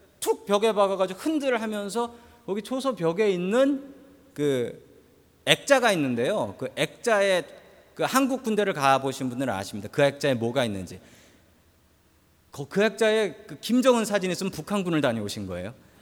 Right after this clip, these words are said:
그 뭐냐면 화면에 보시면 나오죠. 뭡니까?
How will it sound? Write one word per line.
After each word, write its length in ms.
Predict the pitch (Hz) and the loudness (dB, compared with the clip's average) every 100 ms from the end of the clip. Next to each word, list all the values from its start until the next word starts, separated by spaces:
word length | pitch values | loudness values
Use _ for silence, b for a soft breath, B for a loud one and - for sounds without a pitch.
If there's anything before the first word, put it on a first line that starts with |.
| B B B B _ _ _ _ _ _ | B B B B _ _ _ _ _ _
그 100 | 202 | -2
뭐냐면 540 | 156 170 208 185 202 | 2 4 4 4 2
화면에 380 | - 247 262 233 | 0 2 4 4
보시면 340 | 185 165 160 | 2 -2 -2
나오죠. 640 | 131 101 98 107 143 101 90 | -2 -2 -4 -4 -4 -4 -6
뭡니까? 580 | 110 139 135 139 185 | -2 -2 0 0 0